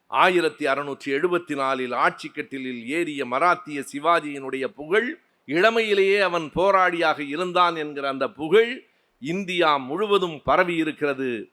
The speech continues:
மகிழ்ச்சி, பூலித்தேவனும் சுந்தரலிங்கமும் ஒண்டி வீரனும் இந்தியா முழுவதும் பரவ வேண்டாமா?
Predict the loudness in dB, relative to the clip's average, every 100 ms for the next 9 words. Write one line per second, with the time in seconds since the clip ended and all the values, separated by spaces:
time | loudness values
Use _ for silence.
0 | _ -6 0 0 0 -4 -4 -6 -12 -20
1 | -10 -6 -4 -4 -2 -2 0 -2 -6 -10
2 | _ _ -10 -2 0 0 0 -2 -4 -4
3 | -8 _ -6 -4 -2 -4 -2 0 2 2
4 | 0 -4 -8 -6 -2 0 4 6 6 2
5 | 0 0 -2 -4 -10 _ 2 4 4 4
6 | 4 6 4 6 6 6 4 -2